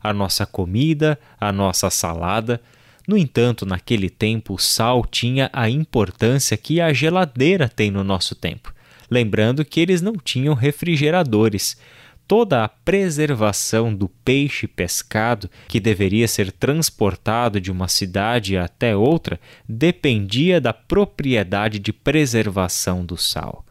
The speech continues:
Quando Jesus afirma que nós somos o sal da terra, ele diz uma coisa muito importante.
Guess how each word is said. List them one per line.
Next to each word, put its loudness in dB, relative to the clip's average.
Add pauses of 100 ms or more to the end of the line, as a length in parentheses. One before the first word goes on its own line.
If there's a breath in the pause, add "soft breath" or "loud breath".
(600 soft breath)
Quando 2
Jesus 0
afirma 0
que -6
nós 0
somos -2
o -4
sal 0 (140)
da 0
terra, 0 (360 loud breath)
ele 2
diz 2
uma 0
coisa 0
muito 2
importante. -8